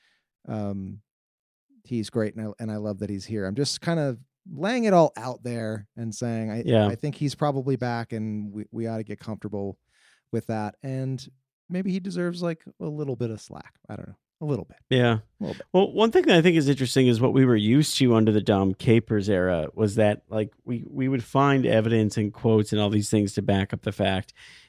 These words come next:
Speaker 2: that there would be young players kind of thrust into these positions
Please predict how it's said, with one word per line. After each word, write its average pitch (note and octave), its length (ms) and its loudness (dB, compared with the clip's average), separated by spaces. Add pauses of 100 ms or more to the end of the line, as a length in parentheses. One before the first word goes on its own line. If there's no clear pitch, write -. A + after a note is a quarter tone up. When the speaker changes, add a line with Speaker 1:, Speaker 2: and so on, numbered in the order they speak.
Speaker 2:
that A#2 140 2
there A#2 120 6
would A2+ 140 4
be B2+ 220 2
young B2+ 400 4 (100)
players A2 580 6
kind A2 220 4
of G#2 60 0
thrust G#2+ 320 2
into A#2 120 0
these G#2 140 -2
positions G2+ 760 -2